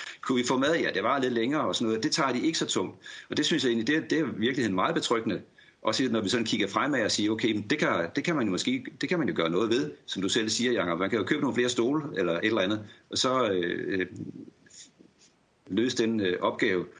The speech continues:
øh, uanset om det er på en lille ø som Årø, eller det er på Ærø, eller Samsø, eller hvor det er henne. Det kan man,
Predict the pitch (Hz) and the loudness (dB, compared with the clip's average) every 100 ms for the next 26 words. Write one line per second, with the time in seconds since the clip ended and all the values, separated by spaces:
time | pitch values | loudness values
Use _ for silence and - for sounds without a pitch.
0 | - - - 85 82 117 131 - 101 92 | -20 -16 -4 -2 0 0 0 2 0 0
1 | 87 87 85 80 - 85 110 139 117 110 | 2 0 0 -2 -2 0 2 2 2 2
2 | 101 104 127 117 87 80 90 85 90 90 | 0 2 2 2 2 0 0 0 0 2
3 | 117 123 92 85 - 92 120 117 87 92 | 2 2 0 0 0 0 0 0 2 2
4 | 98 95 107 117 127 156 120 92 95 | 0 0 0 0 0 0 0 0 -4